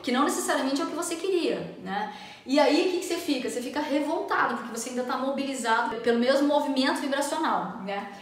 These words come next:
Ao passo que se você tá aqui, ó, se você tá na direção da solução, o que que acontece? Aqui você tá inspirado.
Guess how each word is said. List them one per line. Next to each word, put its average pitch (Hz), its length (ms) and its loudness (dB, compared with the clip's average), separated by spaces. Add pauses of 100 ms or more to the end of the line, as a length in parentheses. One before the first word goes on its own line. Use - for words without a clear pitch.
(200)
Ao 254 180 2
passo 339 280 2
que - 60 -8
se - 120 -6
você 294 280 -2
tá 247 120 -2
aqui, 285 360 -2
ó, 180 220 0
se 196 140 -10
você 220 180 -8
tá 220 140 -2
na 208 80 -4
direção 202 380 -6
da 202 60 -8
solução, 240 760 -4 (180)
o 233 80 -10
que 320 160 -4
que 320 60 -4
acontece? 240 640 -4
Aqui 196 180 -12
você 254 240 -8
tá - 280 -8
inspirado. 247 920 -6